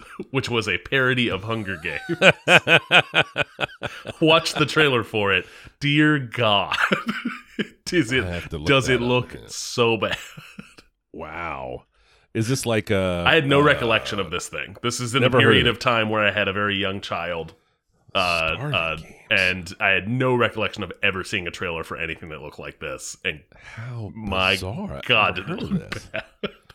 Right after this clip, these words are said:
Speaker 2: Is it like, uh, what were the Scream movies that they made? They made
Speaker 1: Uh,
Speaker 2: fun of those
Speaker 1: ooh, I know
Speaker 2: parodies?
Speaker 1: exactly what you're
Speaker 2: Uh,
Speaker 1: talking about. Uh, Scary, I think it's just called Scary Movie.
Speaker 2: Scary Movie. Yeah, yeah, yeah,
Speaker 1: Yeah.
Speaker 2: yeah, yeah.
Speaker 1: Yep.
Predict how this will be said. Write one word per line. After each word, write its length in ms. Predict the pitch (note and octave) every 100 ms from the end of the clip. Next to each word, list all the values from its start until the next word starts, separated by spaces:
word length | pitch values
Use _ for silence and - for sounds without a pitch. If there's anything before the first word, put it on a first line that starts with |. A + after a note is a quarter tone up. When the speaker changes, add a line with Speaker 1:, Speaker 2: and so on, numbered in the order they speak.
| _ _ _ _
Speaker 2:
Is 180 | B2+ A#2
it 200 | B2+ - _ _
like, 320 | A#2 A#2 -
uh, 580 | A#2 G#2+ G#2 G2+ G2 G2+
what 200 | - D3+
were 80 | C#3+
the 100 | A2
Scream 720 | - A#2+ A#2+ B2 B2+ B2+ A2+ G#2+ _ _ -
movies 340 | C3 C3 C3
that 100 | B2
they 80 | B2+
made? 240 | B2+ C3 - _
They 60 | G#2+
made 60 |
Speaker 1:
Uh, 420 | G#2+ G2+ G2+ G2 A2
Speaker 2:
fun 80 | B2+
of 220 | C3+ B2+
those 120 | A#2
Speaker 1:
ooh, 40 | G#2+
I 340 | A2 A#2+ G#2
know 100 | G#2+
Speaker 2:
parodies? 80 | G#2
Speaker 1:
exactly 320 | F#2+ F#2+ F#2+ F#2
what 80 |
you're 100 | F2
Speaker 2:
Uh, 20 | F2
Speaker 1:
talking 320 | F#2 - F#2
about. 420 | E2+ E2 D#2+ -
Uh, 420 | F#2+ E2 D#2+ D#2+ D#2
Scary, 340 | - A#2+ A2+
I 100 | G#2+
think 60 | G#2+ D3+
it's 60 |
just 100 | D#3+
called 140 | - C3
Scary 280 | - B2+ C3
Movie. 320 | A#2 B2 A3
Speaker 2:
Scary 260 | - D3+ D3+
Movie. 240 | G3+ F3+
Yeah, 160 | A#2 D#3+
yeah, 140 | D#3+
yeah, 60 | D#3 E3+
Speaker 1:
Yeah. 260 | B2 A2
Speaker 2:
yeah, 160 | G#2 D#2 -
yeah. 140 | G#2 F2+
Speaker 1:
Yep. 300 | B2+ -